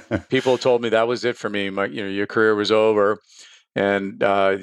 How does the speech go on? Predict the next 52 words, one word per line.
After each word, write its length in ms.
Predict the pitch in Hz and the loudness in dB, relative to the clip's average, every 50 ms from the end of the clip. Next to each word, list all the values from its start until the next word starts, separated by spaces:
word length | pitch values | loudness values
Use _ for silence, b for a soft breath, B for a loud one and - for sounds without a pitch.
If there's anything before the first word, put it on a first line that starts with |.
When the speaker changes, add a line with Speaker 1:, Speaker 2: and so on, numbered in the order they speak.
| 117 117 | -2 -2
Speaker 2:
I 80 | 101 | 0
was 160 | 98 98 95 | 0 0 0
crazy 260 | - 113 104 101 98 101 | 0 0 0 0 0 -2
to 100 | 98 98 | -2 0
take 280 | - 107 101 95 - | 0 0 0 2 0
it 80 | 113 98 | 0 0
on. 440 | 95 95 98 98 95 92 92 92 98 | 2 2 2 2 0 0 -2 -2 -4
And 120 | 95 95 | -4 -4
with 100 | 95 95 | -2 -2
a 60 | 95 | 0
lot 180 | 95 98 98 95 | 2 2 2 2
of 60 | 92 | 2
help, 200 | 95 95 95 - | 0 -2 0 0
I 80 | 101 95 | -2 -2
turned 280 | - - 104 98 98 | 0 -2 -2 -2 0
it 60 | 95 | 0
around. 520 | 95 95 95 95 98 95 95 95 95 95 110 | 0 0 2 2 0 0 0 0 -2 -4 -4
And 180 | 120 101 98 | -4 -4 -2
then, 240 | 101 98 98 98 98 | 0 0 0 0 -2
you 80 | 101 101 | -4 -2
know, 140 | 104 107 98 | -2 0 2
the 60 | 98 | 2
last 240 | 101 113 110 - - | 2 0 0 -2 -4
thing 80 | 113 | -4
I'll 100 | 98 92 | -4 -2
say, 460 | 90 - 113 104 98 95 95 95 95 - b b b b b b b b _ _ | 0 0 2 2 4 2 2 0 -2 -6 b b b b b b b b _ _
which 200 | - 117 113 - | 0 0 0 0
is 100 | 110 98 | -4 -2
my 120 | 92 104 98 | 0 -2 0
favorite 240 | - 143 131 110 | 2 0 0 0
story 160 | 110 - 113 104 | -2 -2 -2 0
of 60 | 98 | 2
all 80 | 98 98 | 0 0
time, 360 | - 123 113 107 107 101 98 | 0 0 0 0 0 -2 -2
is, 320 | 95 92 90 87 - - - | -4 -6 -6 -4 -6 -4 -4
you 40 | 107 | -2
know, 60 | 101 95 | -2 -2
when 120 | 101 104 | 0 0
I 80 | 104 101 | 0 0
was 140 | 98 95 | -2 -2
the 60 | 95 92 | -6 -8
C 280 | - - - 139 123 | -8 -4 -2 -2 0
I 240 | 127 113 110 123 123 | 0 0 0 0 0
O, 500 | 120 101 85 87 98 123 185 220 220 240 - | 0 0 0 2 2 2 2 0 -4 -6 -2
uh, 40 | - | -2
Speaker 1:
Yeah. 120 | 85 80 - | -2 -2 -2
Speaker 2:
Chief 220 | - - 127 - | -4 -6 -6 -6
Information 400 | 113 104 - 120 110 101 - 113 | -6 -6 -2 -2 -2 -2 0 -2
Officer, 240 | 101 - - - - | -2 -2 -6 -10 -10
which, 140 | 101 - - | -10 -8 -4
you 40 | 113 | 0
know, 220 | 104 101 98 95 | 0 2 2 0